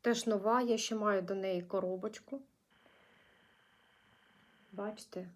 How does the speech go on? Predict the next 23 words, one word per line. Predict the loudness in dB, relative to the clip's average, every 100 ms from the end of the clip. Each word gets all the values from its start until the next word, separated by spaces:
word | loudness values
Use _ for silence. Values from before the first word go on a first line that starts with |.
| _ _
яка. | -14 -12 -12 -10
Теж | -4 -4 -4
все | -10 -6 -6 -6 -14 _ _
тут | -16 -16 -16 _ _
у | -10
нас | -10 -10 -12
написано. | -14 -10 -6 -4 -4 -4 -4 -6 -10
Має | -6 -4 -4 -4 -8 _ _ -14
вона | -8 -6 -8 -8
клеймо, | -6 -2 0 -2
все, | -2 -4 -4 -6 -18 -20 -20 -18
що | -8 -4
вона | -2 -2 0
не | 0 0
вішалась | -2 -4 -6 -4 -4 -6
навіть | -6 -4 -6 -6
і |
на | -8 -8
стіну. | -10 0 2 2 0 -10 -20 -20 -14 -4
Вона | 0 0
має | 0 0 -2
свою | -6 -8 -6 -6
коробочку, | -4 -2 0 -2 -6 -8 -8 -8